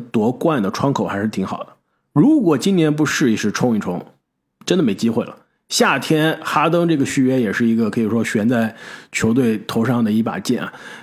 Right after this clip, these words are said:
很有可能夏-，哈登夏天的动作就是根据今年球队季后赛能走多远，未来自己夺冠的可能性的来判断。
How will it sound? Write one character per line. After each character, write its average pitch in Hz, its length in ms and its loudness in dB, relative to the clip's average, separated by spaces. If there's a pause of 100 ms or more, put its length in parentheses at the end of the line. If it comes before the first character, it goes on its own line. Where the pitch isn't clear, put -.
(160)
很 - 220 0
有 294 100 4
可 180 100 2
能 131 160 0
夏-， - 160 0
哈 165 220 0
登 175 300 0
夏 156 200 0
天 135 160 0
的 120 140 2
动 110 320 -2
作 98 180 -2
就 107 160 -2
是 101 260 -2
根 120 260 0
据 117 160 0
今 113 160 0
年 107 120 0
球 95 200 -4
队 101 100 0
季 104 160 -4
后 95 100 -2
赛 98 120 -4
能 104 160 -4
走 135 160 -6
多 120 160 -2
远， 117 200 -2 (220)
未 123 180 0
来 104 200 -2
自 117 120 -2
己 92 200 -4 (200)
夺 104 220 -2
冠 120 320 0
的 92 100 -4
可 95 200 -6
能 104 160 -2
性 123 180 2
的 98 60 -6
来 90 100 -8
判 101 220 -6
断。 98 180 -6